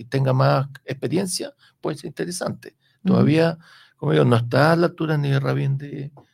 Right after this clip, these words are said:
Speaker 1: Wainwright.
Speaker 2: Ya, otro candidato es, bueno, ya vimos Rodrigo, Rabindranath Quinteros, del Partido Socialista, que aquí, en este caso, claro, tú señalas,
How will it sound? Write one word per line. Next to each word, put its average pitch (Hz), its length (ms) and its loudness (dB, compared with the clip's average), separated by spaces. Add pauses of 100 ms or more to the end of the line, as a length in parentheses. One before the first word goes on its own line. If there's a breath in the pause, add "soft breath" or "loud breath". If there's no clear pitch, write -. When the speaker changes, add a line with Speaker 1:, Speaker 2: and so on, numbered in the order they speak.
(140 soft breath)
Speaker 1:
Wainwright. - 500 -12 (1120 loud breath)
Speaker 2:
Ya, - 100 -6 (140)
otro 247 320 6
candidato 254 1120 4 (100)
es, 226 600 2
bueno, 147 180 -2
ya 151 120 0
vimos 175 260 0
Rodrigo, 269 600 0
Rabindranath 190 520 0
Quinteros, 254 540 -2
del 214 120 -4
Partido 202 380 -4
Socialista, 214 640 -6 (320 loud breath)
que 233 80 -2
aquí, 254 340 -4
en 320 140 -4
este 359 240 -6
caso, 294 460 -6
claro, 185 220 -2
tú 214 120 -8
señalas, 269 640 -6